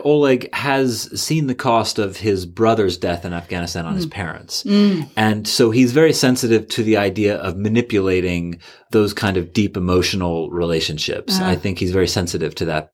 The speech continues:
Speaker 1: because of that. I mean, th-, that has just been a crushing thing in his family.
Speaker 2: Yeah.
Speaker 1: At any rate, I think that his own family experience is informing that.
Speaker 2: Okay.
Speaker 1: He doesn't want to put another f-, mother and father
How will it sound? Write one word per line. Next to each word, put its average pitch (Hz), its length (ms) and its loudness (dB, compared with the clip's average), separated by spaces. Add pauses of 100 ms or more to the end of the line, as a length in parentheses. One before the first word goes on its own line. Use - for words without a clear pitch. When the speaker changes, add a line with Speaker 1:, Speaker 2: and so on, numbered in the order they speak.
(120)
Speaker 1:
because 95 340 -2
of 78 120 -6
that. 76 260 0
I 104 80 0
mean, 101 120 -2
th-, 110 200 -4
that 113 140 4
has 95 80 -4
just 98 120 -6
been 95 80 0
a 87 60 -2 (100)
crushing 90 340 -2
thing 87 180 -4
in 85 60 -4
his 80 80 -6
family. 110 280 0 (280)
Speaker 2:
Yeah. 160 180 -2 (180)
Speaker 1:
At 147 120 4
any 139 200 4
rate, 92 400 2
I 127 140 0
think 156 420 0
that 117 220 2
his 113 180 4
own 117 220 4
family 98 420 -2
experience 80 480 -8
is 78 100 -4
informing 82 520 -12
that. - 220 -16 (120)
Speaker 2:
Okay. 214 200 -6 (200)
Speaker 1:
He 101 140 -2
doesn't 101 200 -2
want 92 160 -6
to 85 40 -6
put 95 180 -6
another 87 280 -2
f-, - 180 -16
mother 95 360 0
and 82 100 -4
father 87 600 2